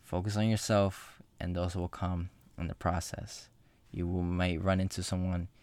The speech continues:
hey, look, boom. Yeah, you got someone. But you can always make friends along the way, network, you know, meet people, achieve your goals, and along the way, people, you'll meet people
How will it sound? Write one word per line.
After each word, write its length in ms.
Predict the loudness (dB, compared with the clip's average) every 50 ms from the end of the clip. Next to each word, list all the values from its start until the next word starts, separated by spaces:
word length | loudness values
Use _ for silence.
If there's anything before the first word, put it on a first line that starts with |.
| -20 -20 -20 _ -8
hey, 160 | -6 -4 -2
look, 200 | -2 -2 -2 -2
boom. 320 | -2 -4 -4 -4 -4 -8 -12 -18 -20 -20 -20 -18 -14 -10 -8 -4
Yeah, 200 | 0 0 2 2
you 140 | 2 2 2
got 120 | 0 0
someone. 380 | -2 -4 -6 -6 -8 -10 -12 -12 -14 _ _ _ _ -20 _ -20 -20 -20 _ -4
But 240 | -4 -2 -2 -4 -8 -12 -18 -20 -14 -6
you 120 | -4 -4 -2
can 100 | 0 0
always 200 | 0 0 0 0
make 140 | -2 -4 -2
friends 280 | 0 2 2 4 4
along 260 | 4 4 4 4 4
the 100 | 2 2
way, 560 | 2 2 2 4 4 2 2 0 0 -2 -4 -8 -12 -18 -20 -20 -20 -20 -14 -4 0
network, 840 | 2 4 4 4 4 2 0 0 2 2 2 0 0 -4 -8 -16 -20 _ -20 -20 -20 -20 -20 -20 -20 -20 -20 -20 -18 -8 -4
you 160 | -2 -2 0
know, 320 | 0 0 0 0 -2 -4 -6 -8 -4
meet 280 | -2 0 0 0 0
people, 500 | 0 -2 -2 0 0 -2 0 0 -2 -4 -6
achieve 360 | -8 -10 -6 -2 0 2 2 2
your 140 | 2 0
goals, 380 | 0 0 0 2 2 0 -2 -4 -4
and 160 | -4 -4 -2
along 260 | 0 0 0 0 0 0
the 60 | 0
way, 140 | -2 -2 -2
people, 500 | -2 -2 -2 0 0 -2 -2 -4 -6 -8 -14 -20 -20 -20 -20 _ _
you'll 160 | -4 0 2
meet 220 | 2 2 2 2 0
people 440 | -2 -4 -2 -2 -2 -2 -2 -2